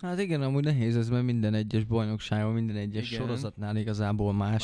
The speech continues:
Speaker 1: és
Speaker 2: Más.
Speaker 1: néha én is kapkodom a fejemet, hogy na most akkor éppen mi dönt, tehát már jó, hogy nem már ugye a végén már a sárgalapok meg az ilyenek döntenek,
Speaker 2: Van olyan
Speaker 1: szóval
Speaker 2: is,
Speaker 1: igen.
Speaker 2: igen. De most az a lényeg, hogy lépéselőnyben vagyunk, ö, abszolút, ö, a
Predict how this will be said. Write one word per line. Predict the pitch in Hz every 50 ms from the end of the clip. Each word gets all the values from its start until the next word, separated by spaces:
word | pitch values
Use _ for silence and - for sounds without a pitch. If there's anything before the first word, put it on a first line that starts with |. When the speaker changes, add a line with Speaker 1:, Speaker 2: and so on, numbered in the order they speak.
| - 113
Speaker 1:
és | 123 131
Speaker 2:
Más. | 156 - - - - - - - - -
Speaker 1:
néha | 123 117 117
én | 120 117 107
is | 107 -
kapkodom | - - 101 - - 107 101 104 104
a | 98
fejemet, | - - 101 101 101 101 101 101 -
hogy | - 101
na | 104
most | 101 104 101 - - -
akkor | - - - - 107 98
éppen | 98 - - - 104 101
mi | 101 101 101
dönt, | 90 98 98 101 107 120 120
tehát | - - 104 98 -
már | 104 101 104
jó, | 107 107
hogy | 101 104 101
nem | 107 104 104
már | 104 101 98 104
ugye | 110 113 117 117
a | 131
végén | 135 127 120 117 117 110
már | 113 113 113
a |
sárgalapok | 110 - - 123 117 104 104 104 104 101 - - 104 -
meg | 110 107
az | 110 107 110
ilyenek | 113 113 104 101 101 98 104
döntenek, | 101 104 101 101 - - - 120 117 117
Speaker 2:
Van |
olyan | 113 110 107 107
Speaker 1:
szóval | 107 110 110 110
Speaker 2:
is, | 113 - - -
Speaker 1:
igen. | 127 120 123 151
Speaker 2:
igen. | 165 170 165 156 147 - - - - - - -
De | - 143
most | 143 143 - -
az | 147 131
a | 123 117
lényeg, | 120 131 139 139 131 123 113
hogy | - - - 127 120 120 120
lépéselőnyben | 120 117 110 - 117 107 - - 107 107 107 107 107 107 107 107
vagyunk, | 104 107 107 104 104 101 104 104 - -
ö, | 107 107 104 101 101 101 87
abszolút, | 87 107 - - - - 95 98 104 - - - -
ö, | 92 95 92 95 101 - _ - - - 107 98 - - - 87
a | 87 87 85 87 90 - -